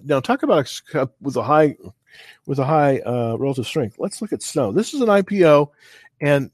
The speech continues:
literally everybody and their brother is in this one. All the big funds are here. Um, it doesn't have the greatest relative strength. It's only a forty-six, but,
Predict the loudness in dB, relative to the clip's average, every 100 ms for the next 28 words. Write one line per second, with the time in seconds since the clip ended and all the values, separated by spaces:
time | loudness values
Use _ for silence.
0 | -10 -2 0 2 0 0 0 -2 0 0
1 | 0 -2 -4 -6 -6 0 0 0 -2 -8
2 | -14 -14 -8 -6 -4 -6 -8 -10 -10 _
3 | _ _ _ 2 2 4 2 0 -6 -6
4 | -8 -10 -8 -8 -8 -12 _ _ _ _
5 | _ -2 2 2 0 -4 _ -4 2 4
6 | 4 2 2 2 2 4 6 4 4 2
7 | 0 -6 -6 -8 -8 -2 0 0 0 -2
8 | -2 -4 0 0 0 -4 -18 _ _ -20
9 | -20 _ -12 4 6 6 2 -4 -18